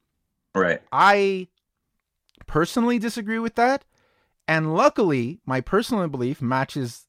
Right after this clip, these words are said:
Speaker 2: the law, actually, in the United States. Actually, hate speech is free speech.
Speaker 1: It
Speaker 2: Uh,
Speaker 1: is.
Speaker 2: West, Westboro Baptist Church, for example, are one of the biggest haters of the haters in, in,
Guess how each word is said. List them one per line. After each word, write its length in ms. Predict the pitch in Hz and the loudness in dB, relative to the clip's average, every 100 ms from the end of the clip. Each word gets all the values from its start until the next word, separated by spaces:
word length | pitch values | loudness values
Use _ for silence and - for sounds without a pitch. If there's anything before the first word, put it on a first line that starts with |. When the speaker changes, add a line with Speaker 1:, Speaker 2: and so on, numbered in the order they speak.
| _ _ | _ _
Speaker 2:
the 100 | 127 | -2
law, 300 | 160 277 156 | 2 6 6
actually, 300 | 131 - 135 | 4 -2 -6
in 100 | 127 | -4
the 60 | 123 | -4
United 240 | 123 123 | -6 -6
States. 240 | 147 147 | -8 -6
Actually, 360 | 156 - 185 180 _ _ _ _ _ _ | -6 -6 -10 -10 _ _ _ _ _ _
hate 240 | - 190 - | -2 -2 -2
speech 440 | 220 214 - - - | -4 -4 -10 -18 0
is 200 | 277 294 | 0 2
free 180 | 185 135 | -2 -2
speech. 520 | - 104 - - _ _ _ _ _ _ | -4 -14 -14 -20 _ _ _ _ _ _
Speaker 1:
It 60 | 131 | 6
Speaker 2:
Uh, 260 | 139 139 135 | 8 8 6
Speaker 1:
is. 80 | |
Speaker 2:
West, 260 | 143 156 143 | 4 2 0
Westboro 540 | 127 139 151 156 156 | -2 0 0 2 2
Baptist 460 | 143 151 - 160 - | 4 2 2 -8 -4
Church, 200 | 170 170 | -4 -4
for 140 | 190 | -6
example, 560 | 175 170 180 185 196 202 _ _ _ _ _ _ - | -6 -2 -2 0 0 -2 _ _ _ _ _ _ 4
are 360 | 190 185 185 | 8 10 8
one 300 | 185 170 208 | 2 2 4
of 60 | 180 | 4
the 80 | 156 | 2
biggest 440 | 143 180 190 - | 2 2 0 0
haters 400 | 190 190 190 180 | 2 4 4 2
of 100 | 165 | 0
the 120 | 180 | 0
haters 520 | 165 175 180 180 165 | 0 2 2 0 -2
in, 220 | 175 165 165 | -6 -8 -10
in, 460 | - 160 156 160 | -8 -8 -6 -10